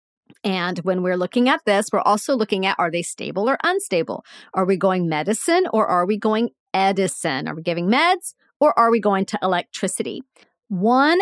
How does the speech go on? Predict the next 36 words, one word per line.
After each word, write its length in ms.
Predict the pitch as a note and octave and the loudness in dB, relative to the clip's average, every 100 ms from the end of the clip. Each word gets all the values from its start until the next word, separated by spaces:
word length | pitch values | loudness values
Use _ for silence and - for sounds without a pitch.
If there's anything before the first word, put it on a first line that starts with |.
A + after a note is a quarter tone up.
| - | 0
extra 420 | D4 D4+ - D#4 | 0 -2 -2 -2
thing, 360 | C4+ D4+ C#4+ C4 | 0 0 2 4
though, 200 | G3+ F3+ | 2 2
that 160 | F#3 F#3 | 2 0
you 180 | G#3 | 0
will 440 | F#3+ F#3+ G#3 A3 C4 | 0 2 2 2 0
consider 680 | - E4 D#4 A#4 F4+ A3+ A3+ | 0 -2 -2 -2 0 2 0
in 180 | A3+ A3 | 2 2
your 220 | G#3+ G#3+ - | 2 0 -2
stable 1080 | - - A#3 C4 D#4 F#4 A#3 F3 E3+ A#3 _ _ - | -8 -10 -2 0 2 2 4 4 2 0 _ _ -10
tachycardia 840 | - A3+ A#3 C#4 - E4+ F4 D4 | -2 0 -2 -6 -2 0 0 -2
patient 560 | - G3 F#3 F#3 F3+ F#3 _ - - | -2 -4 -2 -2 -4 -6 _ -20 0
is 300 | B3+ C#4 C4 - _ - | 2 2 -2 -10 _ -12
to 120 | - | -8
try 360 | C4 B3+ A3 A3 | -4 0 0 0
a 160 | A3+ A3 | 0 0
vagal 800 | E3+ F3 F#3+ G3 G3+ F#3+ F#3 G3 _ - | 0 -2 0 0 0 0 0 -4 _ -8
maneuver. 560 | E3+ E3+ D3+ D3 G#2+ | -4 -2 -2 -4 -6
So 140 | - D#3 | -8 -8
you've 100 | C#3 | -4
got 160 | C#4+ | -2
a 40 | B3+ | -2
patient 460 | C4 C4 C4+ B3+ | -2 -2 0 0
in 140 | - F3 | -2 -4
S 240 | E3+ G#3 - | -2 -2 -2
V 200 | A#3 C4 | 0 0
T, 540 | - C4 B3+ B3 B3 - - - | 0 2 2 2 0 -6 -20 -10
they're 100 | D#3 | -4
not 200 | D#3+ - | -4 -2
complaining 400 | C4 C#4 C4+ C4+ | -2 0 2 0
of 80 | |
chest 400 | C4 - A#3+ - | -2 -4 -4 -4
pain, 500 | - A#3 A3 A3 A3 - - - - | -4 -2 -2 -2 -2 -6 -14 -18 -6
they're 400 | F3+ F3 E3 E3+ | -2 0 0 0
not 260 | E3 C#4+ | -2 -2
complaining 540 | C#4 C#4 C4+ C4 B3+ | 0 0 2 2 2